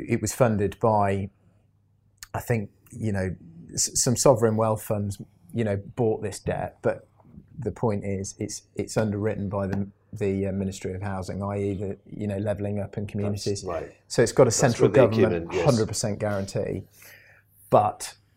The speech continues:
Speaker 1: um, you know, I, I mean, the legal started about a year before, and, and it, it was, uh, the, I think the legal bill was a hundred and forty grand, um,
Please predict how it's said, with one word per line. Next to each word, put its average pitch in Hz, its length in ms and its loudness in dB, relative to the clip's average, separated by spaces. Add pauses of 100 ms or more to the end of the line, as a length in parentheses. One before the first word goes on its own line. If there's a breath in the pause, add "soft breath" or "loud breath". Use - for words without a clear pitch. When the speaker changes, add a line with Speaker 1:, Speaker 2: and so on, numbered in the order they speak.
(180)
Speaker 1:
um, 104 480 4 (640)
you 117 120 2
know, 101 180 0 (380)
I, 120 200 4
I 120 40 8
mean, 113 200 4
the 117 60 4
legal 110 260 2
started 104 360 0
about 101 260 0
a 98 40 -4
year 98 140 -2
before, 95 420 -8 (260)
and, 107 320 -4
and 107 400 -2 (400)
it, - 240 0
it 117 200 0
was, 101 480 0 (140)
uh, 113 120 2
the, 110 180 0
I 113 40 0
think 117 200 -2
the 110 60 0
legal 110 200 2
bill 107 140 0
was 101 100 -2
a 107 60 -8
hundred 104 280 -6
and 104 120 -4
forty 110 320 -4
grand, 113 340 -4 (480 soft breath)
um, 101 460 0